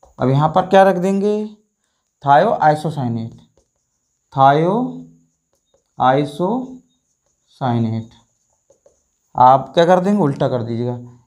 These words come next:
ये तो देखिए इस, इस समय ये कंडीशन है। अब इसको उल्टा करते हैं। स्क्रीनशॉट खींच लीजिए इतना पहले, स्क्रीनशॉट खींच लीजिएगा। ठीक है, स्क्रीनशॉट खींच लीजिएगा।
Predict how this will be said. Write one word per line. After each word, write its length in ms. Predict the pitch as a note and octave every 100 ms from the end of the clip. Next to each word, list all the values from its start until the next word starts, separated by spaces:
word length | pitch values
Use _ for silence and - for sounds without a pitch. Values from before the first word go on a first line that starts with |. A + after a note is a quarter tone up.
| -
ये 140 | D3
तो 160 | F3 G3
देखिए 320 | F#3 F#3 G#3
इस, 160 | F3 - -
इस 240 | D3 -
समय 240 | E3+ F3
ये 140 | E3+ E3+
कंडीशन 460 | F#3 F3+ F#3+ A3
है। 280 | C4 - - _ -
अब 80 | C#3
इसको 260 | D3+ - B3
उल्टा 400 | - C3 C3 C#3+
करते 260 | C#3+ C#3+ G3
हैं। 240 | G3+ D3+
स्क्रीनशॉट 380 | F3 G3+ G#3 G#3
खींच 100 | G3
लीजिए 220 | F3 G3
इतना 240 | G3+ G#3 C4
पहले, 260 | G3+ A#3 D4+ - _ _ _ _ _ _ _ _
स्क्रीनशॉट 520 | - E3 E3+ F3 E3+
खींच 220 | E3+ F3+ E3
लीजिएगा। 340 | C#3 C#3+ G3+ - - _ _ _ _ _ _ _ _ _ _ _ _ _ _ _ _ _ _ _ _ _ _ _ _ _ _ _ _ -
ठीक 140 | F#3+
है, 380 | C#4 - - C#3+
स्क्रीनशॉट 460 | - F3 F#3 F#3+
खींच 120 | A3+ G3+
लीजिएगा। 360 | D#3 C3+ A3